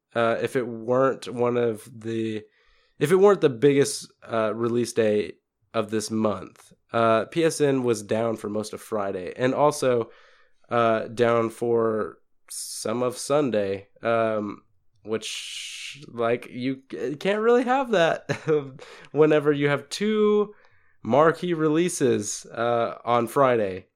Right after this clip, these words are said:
where people will be coming home for the weekend and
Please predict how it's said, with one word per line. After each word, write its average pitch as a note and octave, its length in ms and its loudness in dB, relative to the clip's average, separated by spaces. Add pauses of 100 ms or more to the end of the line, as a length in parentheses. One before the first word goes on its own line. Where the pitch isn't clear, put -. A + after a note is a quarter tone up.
(680)
where A#2+ 280 4
people C#3+ 360 -2
will C3+ 80 2
be B2+ 160 -4
coming D3+ 300 -2
home A#2+ 480 0 (1300)
for A2 280 -2
the A#2+ 100 0
weekend A#2 540 0
and G#2+ 800 -4